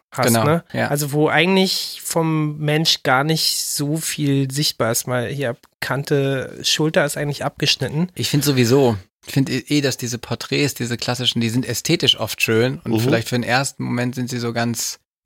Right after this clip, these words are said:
Speaker 2: wecken sie so eine Aufmerksamkeit, wenn du in die Augen schaust, aber sie sind oft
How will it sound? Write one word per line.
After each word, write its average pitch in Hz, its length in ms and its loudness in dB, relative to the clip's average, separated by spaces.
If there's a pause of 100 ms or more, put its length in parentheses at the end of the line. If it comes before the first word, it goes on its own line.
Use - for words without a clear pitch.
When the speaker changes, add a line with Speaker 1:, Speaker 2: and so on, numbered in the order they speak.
(220)
Speaker 2:
wecken 131 360 0
sie 120 100 0
so 120 60 -2
eine 120 140 4
Aufmerksamkeit, 123 480 0
wenn 120 100 2
du 123 60 -2
in 135 160 -4
die 123 120 -4
Augen 139 300 2
schaust, 117 380 -2
aber 120 160 0
sie 120 80 0
sind 123 200 2
oft - 300 -4